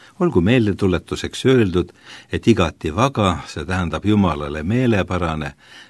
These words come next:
õiglane ja auväärne Hiob on sattunud elu raskete löökide alla. Kaotanud on ta vara, paljud pereliikmed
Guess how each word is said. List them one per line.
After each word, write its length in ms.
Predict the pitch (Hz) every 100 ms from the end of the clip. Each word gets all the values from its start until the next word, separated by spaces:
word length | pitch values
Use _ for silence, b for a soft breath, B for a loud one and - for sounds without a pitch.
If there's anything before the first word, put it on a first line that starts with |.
| -
õiglane 680 | 98 104 87 78 82 78 73 b b
ja 120 | 73 65
auväärne 800 | 76 110 107 104 98 90 90 87
Hiob 400 | 90 90 80 - - b _
on 80 | 80
sattunud 580 | - 95 - 78 78 85
elu 260 | 95 87 73 78
raskete 560 | 95 - - 87 - 76
löökide 480 | 76 69 - 73
alla. 320 | 71 65 52 B B _ _ b b b b b
Kaotanud 640 | 107 104 90 - 78 73 78
on 160 | 73
ta 320 | 76 71 82 -
vara, 580 | 87 92 107 135 117 90 - b b b b b _
paljud 380 | - 87 71 -
pereliikmed 960 | 98 101 107 98 95 82 - 90 80